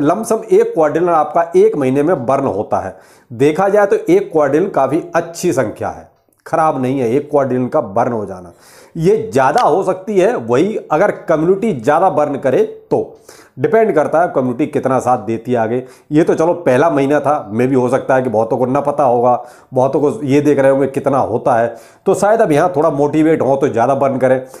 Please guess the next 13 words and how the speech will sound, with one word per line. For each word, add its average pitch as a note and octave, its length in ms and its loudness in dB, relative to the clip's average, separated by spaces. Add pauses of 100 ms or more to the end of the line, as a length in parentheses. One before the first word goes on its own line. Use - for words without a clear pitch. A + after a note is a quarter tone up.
(200)
ये G3+ 260 2
actually F#3 360 2
दो D#3 180 2
तीन F3 180 -2
महीने C#3 300 2
बाद B2+ 300 0
ही E3+ 80 2
आपको D3 340 0 (180)
थोड़ा C3 160 2
सा C#3+ 140 2
क्लियर D#3 480 0
कट D3 200 -2
होगा C3 240 0